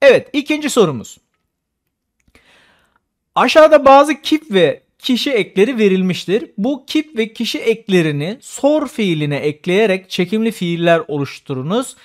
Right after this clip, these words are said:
Oluşturduğunuz fiilleri cümle içinde kullanınız demiş. Şimdi arkadaşlar, şimdiki zamanın birinci tekil kişisini kullanmamızı istemiş. Şimdiki zamanın eki biliyorsunuz ki arkadaşlar,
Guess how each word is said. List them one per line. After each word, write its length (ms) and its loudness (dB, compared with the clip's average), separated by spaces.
Oluşturduğunuz 840 0
fiilleri 680 -2
cümle 420 -4
içinde 600 -4
kullanınız 720 -2
demiş. 260 0
Şimdi 340 -6
arkadaşlar, 680 -4
şimdiki 680 -6
zamanın 580 0
birinci 440 -4
tekil 420 -6
kişisini 760 -6
kullanmamızı 640 -4
istemiş. 540 -8
Şimdiki 500 -6
zamanın 540 2
eki 320 -6
biliyorsunuz 580 -2
ki 100 -6
arkadaşlar, 680 -4